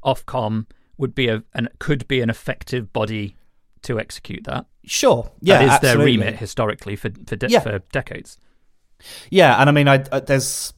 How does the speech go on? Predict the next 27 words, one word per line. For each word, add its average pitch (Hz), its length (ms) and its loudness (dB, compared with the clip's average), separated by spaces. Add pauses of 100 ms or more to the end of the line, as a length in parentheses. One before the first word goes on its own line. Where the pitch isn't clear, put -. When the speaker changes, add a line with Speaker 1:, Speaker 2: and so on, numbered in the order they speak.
(200)
Speaker 2:
I 117 260 -2
mean, 127 280 0
oh, 156 200 -2
you 160 140 4
might 143 200 8
argue 123 360 4
that 127 60 -6
Ofcom's 120 480 -2
not 120 100 -6
very 117 100 -2
good 117 180 0
at 113 80 0
what 117 120 0
it 113 140 -8
does. 113 540 -4 (160)
Um, 110 420 -2
I 117 80 -2
personally 110 680 -2
have 110 140 -8
had 113 180 -4
my 117 140 4
challenges 113 520 0
with 107 100 -6
it 110 100 -6
in 120 80 -10
the 110 60 -6
past. - 520 -10